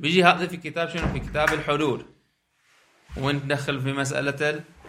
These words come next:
المحارب وأمثاله. يقول: "فلو خيف على بعض المسلمين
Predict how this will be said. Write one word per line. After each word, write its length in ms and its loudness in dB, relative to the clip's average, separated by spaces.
المحارب 680 4
وأمثاله. 640 -4
يقول: 340 2
"فلو 320 4
خيف 460 -2
على 460 6
بعض 380 2
المسلمين 960 -4